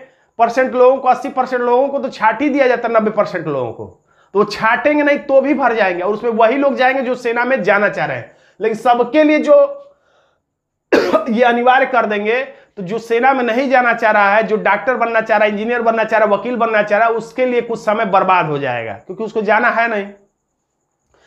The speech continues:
दूसरा कह रहा है नहीं, यह व्यक्ति के अपना स्वयं का क्षेत्र चुनने के अधिकार के खिलाफ है, तो ये सही है, क्योंकि वो बनना चाह रहा है टीचर, आपने उसे सेना के प्रशिक्षण दे दिया दो साल तक, तो उसका दो साल का समय बर्बाद हो गया।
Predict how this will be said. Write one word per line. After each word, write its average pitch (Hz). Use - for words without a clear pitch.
दूसरा 220
कह 269
रहा 269
है 240
नहीं, 226
यह 202
व्यक्ति 240
के 285
अपना 240
स्वयं 247
का 262
क्षेत्र -
चुनने 240
के 247
अधिकार 226
के 233
खिलाफ 190
है, 170
तो 170
ये 196
सही 226
है, 220
क्योंकि 208
वो 240
बनना 247
चाह 277
रहा 262
है 254
टीचर, 262
आपने 208
उसे 196
सेना 214
के 226
प्रशिक्षण 220
दे 233
दिया 226
दो 208
साल 214
तक, 208
तो -
उसका 180
दो 185
साल 208
का 190
समय 175
बर्बाद 180
हो 208
गया। 190